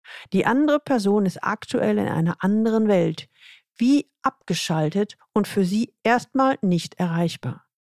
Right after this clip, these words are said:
Es ist also sehr hilfreich, die wichtige Frage öfter zu wiederholen und dabei ruhig und gelassen zu bleiben. Reagieren Sie jetzt gereizt, fühlt sich Ihr Gegenüber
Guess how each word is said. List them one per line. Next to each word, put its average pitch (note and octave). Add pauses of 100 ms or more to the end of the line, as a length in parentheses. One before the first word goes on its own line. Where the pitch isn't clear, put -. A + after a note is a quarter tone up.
(140)
Es F#3
ist A3
also B3+
sehr G3+
hilfreich, G#3
die E3+
wichtige C4
Frage F3 (440)
öfter A#3+
zu F3+
wiederholen F3+
und F3+
dabei E3
ruhig C4 (300)
und A#3+
gelassen A3+ (140)
zu -
bleiben. C#3 (1000)
Reagieren G#3
Sie A3+
jetzt G3+
gereizt, F3+ (140)
fühlt C#4
sich -
Ihr F#3
Gegenüber A3